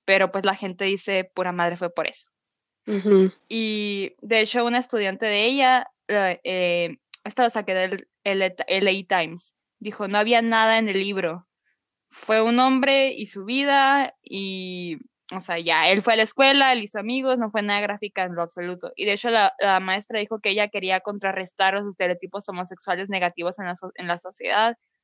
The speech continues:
Speaker 1: y en algunas publicaciones que estaban en el catálogo, como Catcher in the Rye y The Chocolate War.
Speaker 2: Ok.
Speaker 1: Y dijo, o sea, "No voy a quitar estos libros, o sea, de Catcher in the Rye y todo eso, pero necesitas un equilibrio".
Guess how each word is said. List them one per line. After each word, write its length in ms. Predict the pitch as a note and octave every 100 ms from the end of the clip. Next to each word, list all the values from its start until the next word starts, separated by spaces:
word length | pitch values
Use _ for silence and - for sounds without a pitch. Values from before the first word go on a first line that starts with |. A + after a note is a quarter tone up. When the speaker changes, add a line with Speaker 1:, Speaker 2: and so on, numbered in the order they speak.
| _
Speaker 1:
y 100 | G#3 G#3
en 60 |
algunas 300 | G3+ G3 G3+
publicaciones 600 | A3+ G3+ G3 F3+ F#3 G3
que 80 | G3
estaban 260 | - F3 F#3
en 60 |
el 100 | F3+
catálogo, 440 | F3 F3+ G#3 G3+ G3+
como 240 | G3 F3
Catcher 340 | E3+ F3 F#3+ F3+
in 80 | F3+
the 120 | F3
Rye 260 | F#3 F#3 -
y 80 | F#3+
The 100 | E3+
Chocolate 440 | E3+ - E3 E3
War. 260 | G3 A3+ A#3+ _ -
Speaker 2:
Ok. 260 | A3 G3+ G#3 G3 F#3 _ _ -
Speaker 1:
Y 140 | A3+
dijo, 220 | A3 A#3
o 60 | A3
sea, 140 | G#3+
"No 120 | G#3+ A3+
voy 100 | C4+
a 80 |
quitar 260 | C#4+ A3+ G#3+
estos 260 | A#3 A#3 A3
libros, 320 | A3+ G#3+ G#3
o 40 |
sea, 100 | F#3+
de 100 | F3+
Catcher 340 | F3 F3+ G3+ G3
in 100 | F3+
the 80 | E3+
Rye 140 | E3+
y 40 | F3
todo 100 | F#3+
eso, 300 | G3+ G#3 F3+ _ _ _ _ _ -
pero 240 | A3+ A3+
necesitas 560 | G#3+ G#3+ G3+ F3+ G#3 A3
un 100 | G#3+
equilibrio". 600 | G#3+ G3+ F#3+ G#3+ G3+